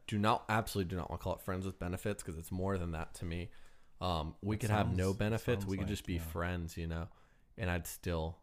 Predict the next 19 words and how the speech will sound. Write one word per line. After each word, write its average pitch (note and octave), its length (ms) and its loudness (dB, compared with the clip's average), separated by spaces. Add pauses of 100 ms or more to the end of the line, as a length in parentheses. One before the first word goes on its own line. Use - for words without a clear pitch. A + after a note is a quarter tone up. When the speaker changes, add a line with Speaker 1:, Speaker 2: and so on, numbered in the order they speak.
(160)
Speaker 1:
enjoy F2 500 0 (500)
our F2+ 160 0
connection. F2+ 560 -4 (480)
I F2+ 160 0
mean, F2 180 0
I F#2+ 80 2
told G2 320 0
her, F#2 140 4
like, D#2+ 160 -2
"Hey, E2+ 420 0 (240)
like, E2+ 260 -6 (640)
you G#2 300 4
are G2+ 100 6
one G2+ 160 4
of F#2+ 220 -2 (120)
two A#2 240 2
people F2+ 380 0
I've E2+ 180 0
met F2 280 -2